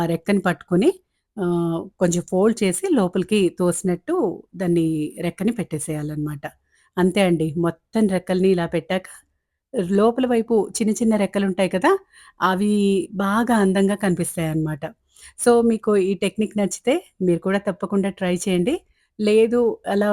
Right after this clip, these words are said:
హ్మ్, రెక్కల్ని ఇలా ఫోల్డ్ చేయడం ఇష్టం లేదనుకుంటే మీరు పువ్వును as it is ఏ పెట్టేసుకోండి. మీ ఫ్రెండ్స్ కానీ, రిలేటివ్స్ కానీ ఇలాంటి ఇంట్రెస్ట్ ఉన్న వాళ్ళుంటే తప్పకుండా ఈ వీడియోని వాళ్ళతో షేర్ చేసుకోండి. So, ఇలాంటి చిన్న చిన్న టిప్స్ కోసం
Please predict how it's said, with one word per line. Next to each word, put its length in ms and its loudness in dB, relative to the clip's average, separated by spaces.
హ్మ్, 320 0
రెక్కల్ని 500 0
ఇలా 200 0
ఫోల్డ్ 280 -2
చేయడం 280 -2
ఇష్టం 280 -4
లేదనుకుంటే 600 -4
మీరు 220 0
పువ్వును 380 0
as 260 0
it 120 -8
is 160 -2
ఏ 80 -2
పెట్టేసుకోండి. 680 -6
మీ 180 4
ఫ్రెండ్స్ 360 0
కానీ, 360 2
రిలేటివ్స్ 460 -2
కానీ 300 2
ఇలాంటి 400 0
ఇంట్రెస్ట్ 440 -4
ఉన్న 140 2
వాళ్ళుంటే 460 0
తప్పకుండా 500 -2
ఈ 100 0
వీడియోని 440 2
వాళ్ళతో 320 -4
షేర్ 340 -2
చేసుకోండి. 500 -4
So, 180 0
ఇలాంటి 360 0
చిన్న 220 0
చిన్న 260 -4
టిప్స్ 320 -6
కోసం 320 0